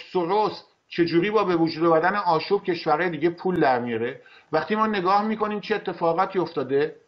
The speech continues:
درسی که باید یاد بگیریم اینه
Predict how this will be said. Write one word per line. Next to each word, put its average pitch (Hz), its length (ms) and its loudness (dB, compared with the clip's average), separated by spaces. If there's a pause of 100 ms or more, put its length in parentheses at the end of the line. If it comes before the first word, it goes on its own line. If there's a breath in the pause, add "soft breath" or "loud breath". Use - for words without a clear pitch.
(1300)
درسی 180 420 -2
که 202 120 -6
باید 151 260 -2
یاد 135 200 -6
بگیریم 127 380 -6
اینه 135 340 -6